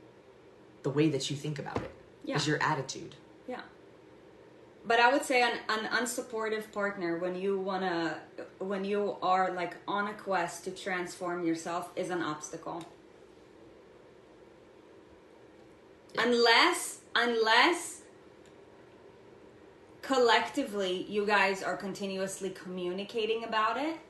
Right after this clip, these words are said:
Speaker 2: and there is accountability. You can communicate about it and break up and get back together and break up and get back together. The obstacle is still there.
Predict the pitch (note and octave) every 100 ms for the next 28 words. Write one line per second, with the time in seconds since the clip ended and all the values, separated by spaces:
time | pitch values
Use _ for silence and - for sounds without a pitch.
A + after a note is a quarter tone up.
0 | - - - G#3+ G#3 G3+ G3+ G3+ G3+ G#3
1 | G#3 G#3+ F#3+ E3 F#3 F#3+ E3+ B2+ - -
2 | - - - - - - - - - A3
3 | D#4 F#4+ E4 B3+ B3 B3+ B3+ C4 B3 B3
4 | B3 B3 C4 C4 - G3+ F#3 G#3+ A3+ A#3+
5 | A3 A3 G3+ F#3+ G3 F#3+ F#3+ F#3 G3+ F#3+
6 | F#3 F#3 F3 F3 F3 F3 E3+ E3 D#3+ D#3
7 | E3+ E3+ - F3 E3+ E3 E3 - D3 -
8 | - F#3+ E3 D3+ D3 E3 D3+ C#3+ D#3+ -